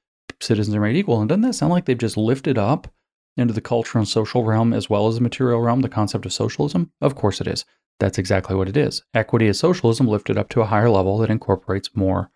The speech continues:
pieces. But equity has to be administered, just like socialism had to be admi-, administered. And we all know that that's not fair. Even Lenin knew that wasn't fair, even though he ran a Soviet socialist republic.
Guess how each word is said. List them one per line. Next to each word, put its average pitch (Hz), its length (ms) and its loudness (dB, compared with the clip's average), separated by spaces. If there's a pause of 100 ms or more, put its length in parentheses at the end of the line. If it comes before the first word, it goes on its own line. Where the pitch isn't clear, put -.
(180)
pieces. 131 540 -2 (560)
But 139 300 0 (200)
equity 139 460 2
has 113 220 2
to 110 80 -4
be 120 100 2
administered, 117 580 0
just - 200 -2
like 117 120 -2
socialism 113 520 0
had 110 80 0
to 101 80 -2
be 101 80 0
admi-, 98 360 -2
administered. 104 540 0
And 135 80 2
we 104 80 0
all 143 160 0
know 139 140 2
that 101 160 -2
that's 131 240 0
not 98 180 -2
fair. 101 240 0
Even 104 320 2
Lenin 180 240 2
knew 107 140 0
that - 180 -4
wasn't 101 280 -4
fair, 98 380 -4 (540)
even 104 160 0
though 107 120 2
he 101 80 2
ran 98 640 0 (360)
a 107 140 2
Soviet 107 640 -2
socialist - 680 -4
republic. - 640 -4